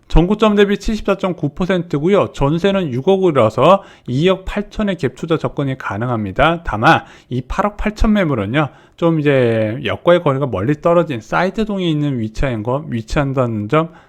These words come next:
참고하시기 바랍니다. 자, 삼십사 평 매매 효과 변화, 일월 십구일 날 이 십일억 이천,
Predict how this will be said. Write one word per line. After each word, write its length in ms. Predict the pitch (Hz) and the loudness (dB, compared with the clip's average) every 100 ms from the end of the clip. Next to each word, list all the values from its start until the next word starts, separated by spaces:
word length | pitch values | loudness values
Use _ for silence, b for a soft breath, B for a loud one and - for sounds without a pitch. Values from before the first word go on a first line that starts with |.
| b | b
참고하시기 720 | - 165 160 156 143 - 135 | -4 -2 0 0 0 -2 -4
바랍니다. 580 | 120 107 101 101 120 - b b b | -2 -2 -4 -4 -4 -6 b b b
자, 100 | - | 2
삼십사 540 | - 208 214 220 220 214 | 6 6 6 2 2 4
평 180 | 214 | 4
매매 180 | 185 170 | 4 4
효과 280 | 180 175 160 | 4 4 2
변화, 320 | 147 156 170 | 4 2 0
일월 220 | 196 185 185 | -2 -2 -2
십구일 340 | - - 170 | -6 -2 2
날 200 | 175 - | 2 0
이 80 | 196 | -4
십일억 500 | 180 - 190 190 - | -6 -8 -2 -2 -2
이천, 580 | 160 175 - 156 170 | -4 -4 2 2 2